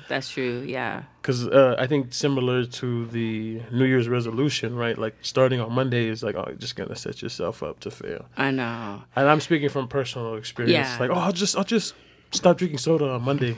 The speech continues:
Speaker 1: <laughs> But we know you guys won't fail. We will, though. We're just not good at this whole resolution thing. But, um, we just wanna say we missed y'all last week. We had a bye week.
Speaker 2: I don't know. I don't know if I missed them.
Speaker 1: <laughs> I missed you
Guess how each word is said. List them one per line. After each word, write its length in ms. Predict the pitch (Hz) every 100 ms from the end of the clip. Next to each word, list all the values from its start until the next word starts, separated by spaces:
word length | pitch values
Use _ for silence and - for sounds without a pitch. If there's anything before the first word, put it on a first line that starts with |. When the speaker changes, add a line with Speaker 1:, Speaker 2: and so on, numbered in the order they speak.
| 123 -
Speaker 1:
<laughs> 180 | - - 247 285 - - - - - - 117 202
But 100 | 254
we 80 | 330
know 360 | 277 233 196 - - - - - -
you 260 | 156 190 254
guys 280 | 160 139 135
won't 220 | 123 -
fail. 360 | 127 127 139 -
We 160 | 214
will, 240 | 170 127 120
though. 240 | 120 113
We're 140 | 123 139
just 200 | 139 -
not 200 | 139 131
good 140 | 139
at 120 | 131 131
this 160 | 131
whole 160 | - 127
resolution 540 | 135 131 135 135 131
thing. 320 | 127 135 135 - - - - - - - -
But, 320 | 226 233 220
um, 500 | 220 214 208 202 190 165 160
we 80 | 208
just 200 | 220 220
wanna 260 | 214 208
say 220 | - 208
we 140 | 196 208
missed 260 | 202 233
y'all 380 | 233 226 220 226 226
last 320 | 214 214 220
week. 300 | 226 233 247
We 60 | 214
had 100 | 190
a 40 |
bye 280 | 147 160 165
week. 560 | 180 185 208 208 - - - -
Speaker 2:
I 60 | 139
don't 140 | 135
know. 160 | 127 117
I 100 | 147
don't 120 | 147
know 100 | 135
if 120 | 123 117
I 80 |
missed 300 | 117 113 -
them. 160 | - 269
Speaker 1:
<laughs> 220 | - - 262
I 400 | 262 226 262 381
missed 240 | 403 -
you 100 | 170